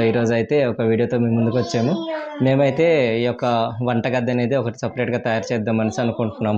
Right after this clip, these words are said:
పైన. So, ఆ వంటగది కట్టడం కోసము ఈ యొక్క రాళ్ళు, తర్వాతనేముంచి అవన్నీ సేకరించాలి, ఒక దగ్గర పెట్టుకోవాలి. ఆ,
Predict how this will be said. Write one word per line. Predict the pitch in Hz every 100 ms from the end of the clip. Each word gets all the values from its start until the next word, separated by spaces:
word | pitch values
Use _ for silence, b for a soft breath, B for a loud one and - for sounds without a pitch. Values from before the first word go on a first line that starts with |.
| 113
పైన. | 104 101 143 - - - - 359 339
So, | 123 110 107 - - 120
ఆ | 113 110
వంటగది | 110 107 117 120 120
కట్టడం | 120 120 117 113
కోసము | 117 104 113 107 180 151
ఈ |
యొక్క | 113 - 110 110 110
రాళ్ళు, | 110 107 107 104
తర్వాతనేముంచి | 110 101 110 107 107 104 - 131 117 104 B B _ 110
అవన్నీ | 110 113 123 127
సేకరించాలి, | 120 127 123 120 120 110 151 202 131
ఒక | 120
దగ్గర | 117 113 117
పెట్టుకోవాలి. | - 123 110 104 127 196 B B B
ఆ, | -